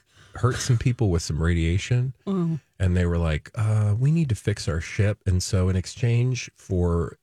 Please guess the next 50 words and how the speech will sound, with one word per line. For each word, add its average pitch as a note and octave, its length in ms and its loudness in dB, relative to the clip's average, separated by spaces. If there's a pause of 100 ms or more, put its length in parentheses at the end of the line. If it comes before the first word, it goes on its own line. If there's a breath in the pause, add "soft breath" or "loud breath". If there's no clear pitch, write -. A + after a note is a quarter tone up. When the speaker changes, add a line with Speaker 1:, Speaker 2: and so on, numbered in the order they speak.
Speaker 1:
the F#2 160 -8
stuff - 300 -4
that E2 100 -4
we F#2 120 0
need E2 180 -2
from E2 180 -6
you, A2+ 420 2 (320 soft breath)
we G#2 180 2
will A#2 100 2
give G2 200 0
you F2+ 100 0
access D#2 500 -2
to E2 180 -2
our D#2+ 240 0
alien D#2+ 340 -2
technology." - 840 -4 (220 soft breath)
Speaker 2:
Oh. C4 200 -2
Speaker 1:
And G#2 120 4
so F#2+ 160 0
the F2+ 80 -2
humans A#2+ 340 0
got F2+ 200 0
some - 180 -6
alien E2+ 300 0
technology G#2+ 680 0
in F2+ 180 0
exchange. E2+ 580 -2
They C#3 240 0
were C#3 120 2
sort D#3 240 0
of A2 100 -2
like G#2+ 160 0
an, E2 80 0 (260)
uh, C#2+ 520 -2 (400)
triple G#2+ 340 0
A A#2+ 240 0 (800)
for G3 60 -4
Speaker 2:
Yeah. F3+ 180 2
Speaker 1:
the - 80 0
aliens F#2+ 360 2
when F2 120 0
they E2+ 80 2
broke F2 260 0
down. F#2+ 320 0 (320)
Speaker 2:
I F#3 60 -6
wonder G#3+ 180 -4
if G3+ 140 -10
they F3+ 100 -2
had F3 200 -4
parts. G#3 580 -8